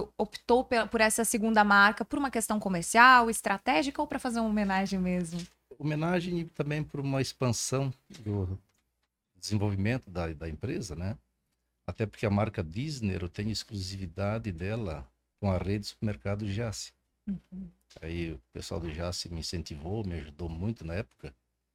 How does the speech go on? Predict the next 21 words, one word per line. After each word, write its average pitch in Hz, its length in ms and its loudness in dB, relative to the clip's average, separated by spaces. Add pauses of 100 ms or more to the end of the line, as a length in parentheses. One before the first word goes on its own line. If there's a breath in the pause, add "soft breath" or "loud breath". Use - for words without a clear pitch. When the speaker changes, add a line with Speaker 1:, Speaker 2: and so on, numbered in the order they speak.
(240)
Speaker 2:
Então 104 280 -2
a 101 40 0
gente 104 240 -2
direcionou 113 680 2
essa 123 200 -2
marca 113 400 0
Disney 131 600 -4 (220)
exclusiva 127 680 -2 (120)
pro - 80 -6
supermercado 117 640 -4
Jace. 92 460 -6
O - 880 -20
Speaker 1:
Perfeito. 127 260 -6
Speaker 2:
Zefiro 110 240 -2
foi 98 180 -4
um 82 80 -2
grande 92 340 0
parceiro 90 460 -6
meu, 90 480 -6
tenho 92 200 -8
que - 280 -12